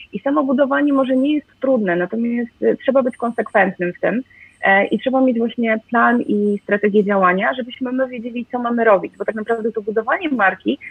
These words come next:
to jest pokazanie siebie od takiej strony, od jakiej my chcemy, tylko my musimy pamiętać, że to musi być autentyczne, bo, e, jeśli, e,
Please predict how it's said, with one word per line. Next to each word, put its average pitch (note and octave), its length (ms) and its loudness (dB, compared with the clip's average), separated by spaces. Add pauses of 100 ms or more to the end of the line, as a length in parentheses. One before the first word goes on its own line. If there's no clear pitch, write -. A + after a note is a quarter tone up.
(220)
to A#3+ 60 6
jest B3 200 2
pokazanie A#3+ 520 2
siebie G3 360 2 (300)
od - 160 -4
takiej C4+ 280 0
strony, B3 340 -2
od A3+ 100 -2
jakiej A#3 240 0
my A#3+ 120 0
chcemy, - 420 0 (120)
tylko A3 300 0 (280)
my A3 60 0
musimy A#3+ 340 0
pamiętać, A#3 380 -2
że A3 80 -2
to A3 100 -6
musi A3 220 -4
być G#3+ 140 -2
autentyczne, G3 680 -2
bo, G3 300 2 (340)
e, G3+ 280 2
jeśli, G#3+ 640 0 (400)
e, G#3 280 2